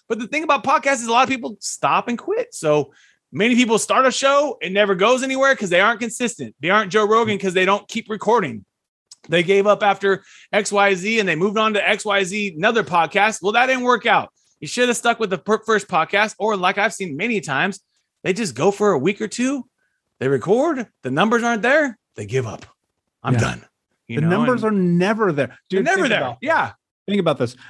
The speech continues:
Speaker 2: You've never, ever, ever, ever in your fucking life been good at something until you got good at it. And that's the, that's everything, man. Like, when I,
Speaker 1: Yes.
Speaker 2: when I first started getting into digital marketing, I was spending my own money and just being like,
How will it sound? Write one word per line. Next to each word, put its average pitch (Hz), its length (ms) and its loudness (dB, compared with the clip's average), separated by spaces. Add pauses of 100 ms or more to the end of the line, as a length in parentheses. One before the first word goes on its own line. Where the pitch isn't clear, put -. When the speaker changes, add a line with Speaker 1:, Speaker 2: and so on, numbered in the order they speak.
(120)
Speaker 2:
You've 175 380 0
never, 190 640 2 (100)
ever, 175 420 0
ever, 165 460 2
ever 156 320 2
in 143 80 2
your 120 100 2
fucking 151 560 0
life 127 400 2
been 123 240 4
good 123 240 2
at 113 220 -2
something 101 640 -6 (400)
until 143 340 4
you 131 180 4
got 120 280 2
good 98 180 -4
at 80 200 -14
it. 98 120 -18 (1700)
And 151 280 4
that's 180 300 0
the, 190 100 4
that's 165 400 -4
everything, 170 640 0
man. 113 360 0 (260)
Like, 151 180 2
when 151 140 2
I, 160 100 2
Speaker 1:
Yes. 151 100 -2
Speaker 2:
when 156 140 2
I 180 80 0
first 180 260 0
started 170 300 0
getting 156 240 2
into 143 220 2
digital 139 360 2
marketing, 143 480 2
I 147 80 2
was 139 140 -2
spending 160 400 0
my 147 220 2
own 139 240 2
money 127 520 2
and 127 120 2
just 123 240 -2
being 131 180 2
like, 110 160 0